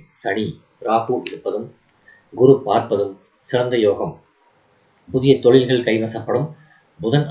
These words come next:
ஆட்சி பெற்றிருப்பதால் தகவல் தொழில்நுட்பத் துறையில் உள்ளவர்களுக்கு நல்ல வாய்ப்புகள் கிடைக்கும். பதினோராம் இடத்தில் செவ்வாய் கேது இணைந்திருக்கிறார்கள். ஏழாம் இடத்தில் சுக்கிரன் இருப்பதால் கணவன் அல்லது மனைவி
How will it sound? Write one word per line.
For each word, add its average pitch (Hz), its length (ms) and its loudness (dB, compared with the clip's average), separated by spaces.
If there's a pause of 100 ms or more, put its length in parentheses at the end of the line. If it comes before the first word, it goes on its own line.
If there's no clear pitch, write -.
ஆட்சி 117 200 -6
பெற்றிருப்பதால் 104 640 -2 (340)
தகவல் 139 360 2
தொழில்நுட்பத் 113 420 -2
துறையில் 110 300 0
உள்ளவர்களுக்கு 104 640 -2 (200)
நல்ல 107 260 -8
வாய்ப்புகள் 110 520 -8
கிடைக்கும். 92 360 -12 (1080)
பதினோராம் 160 520 6
இடத்தில் 135 380 0
செவ்வாய் 131 440 0
கேது 120 300 2
இணைந்திருக்கிறார்கள். 107 680 -8 (680)
ஏழாம் 110 340 0
இடத்தில் 107 320 -2
சுக்கிரன் 107 360 -6
இருப்பதால் 113 380 0 (500)
கணவன் 143 480 0
அல்லது 104 320 -2
மனைவி 123 380 -2